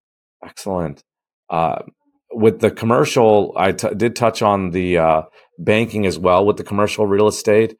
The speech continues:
but that, that's just another thing to, to consider and think about. Now, I've done extensive research in this, in this area, and a lot of the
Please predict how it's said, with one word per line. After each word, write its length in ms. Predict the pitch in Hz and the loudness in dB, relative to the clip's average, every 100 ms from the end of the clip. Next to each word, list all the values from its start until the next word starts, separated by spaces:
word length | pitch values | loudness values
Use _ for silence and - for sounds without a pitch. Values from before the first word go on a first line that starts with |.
| - - _ | -20 -20 _
but 220 | 107 104 - | 0 0 2
that, 220 | 104 101 - | 0 0 -2
that's 340 | 110 104 - | 0 0 -2
just 220 | 104 - | -8 -4
another 720 | 95 92 98 101 101 95 87 - _ _ _ | -2 0 0 2 4 2 0 -6 _ _ _
thing 200 | 107 110 | -4 0
to, 260 | 95 95 - | 2 2 -2
to 100 | 104 | -8
consider 560 | - 92 - 110 101 101 | -6 -6 -2 0 2 2
and 160 | 85 | 0
think 180 | 90 101 | -4 -4
about. 300 | 98 104 98 | 0 2 2
Now, 180 | 95 90 | 0 -2
I've 220 | 76 110 | 0 -2
done 200 | 101 101 | -2 -2
extensive 580 | 92 - - 101 98 85 | -2 -6 -4 -4 -4 -6
research 560 | 82 90 95 107 92 92 | -4 -4 -2 -2 -2 -4
in 120 | 85 | -4
this, 180 | 95 - | -4 -4
in 220 | 95 90 | -8 -6
this 180 | 92 87 | -6 -4
area, 540 | 87 82 85 82 82 _ - _ - | -2 0 0 0 -2 _ -20 _ -4
and 340 | 104 92 87 - - _ - | -2 -2 -6 -12 -20 _ -4
a 80 | 104 | 0
lot 340 | 101 113 131 | 4 4 4
of 100 | 127 | 2
the 380 | 110 104 98 | 2 4 2